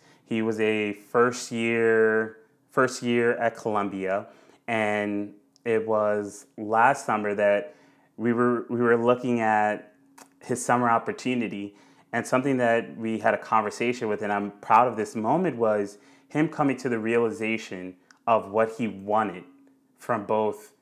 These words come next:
the internship as well as more long-term what he wanted from his career. And he was interning at a company in which, um,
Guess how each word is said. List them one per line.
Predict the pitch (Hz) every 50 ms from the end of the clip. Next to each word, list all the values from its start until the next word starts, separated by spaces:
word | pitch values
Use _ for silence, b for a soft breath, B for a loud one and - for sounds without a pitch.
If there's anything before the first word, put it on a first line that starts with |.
| _ _
the | - 101 95
internship | - 107 117 117 - - 139 151 147 147 - 180 185 185 185 b b b b -
as | 120 117 107
well | 110 117 117 117 113
as | 107 110
more | 113 110 120 127 123
long-term | 120 110 110 110 107 120 131 143 143 - - 110 104 101 95
what | 110 113 110 -
he | 120 110
wanted | 98 101 104 104 104 101 -
from | - 110 98 101
his | 95 92 -
career. | - - 113 98 92 98 98 90 87 80 - b b b b b b b -
And | 123 117 117 113 110 107 110 110
he | - - 139 127
was | 120 123 123 - - -
interning | 165 180 180 175 - 156 139 135 131 131 131 131 127 131 123 - -
at | 113 113 110 110 110 110 110 - 113
a | 113 110 107 104 104 104 101 101 101 101 b b b b b b -
company | - - 147 151 147 147 127 120
in | 113 110
which, | 117 113 110 - - - - _ _ _ _ _ _ _ _ _ -
um, | 117 107 104 104 101 98 98 101 101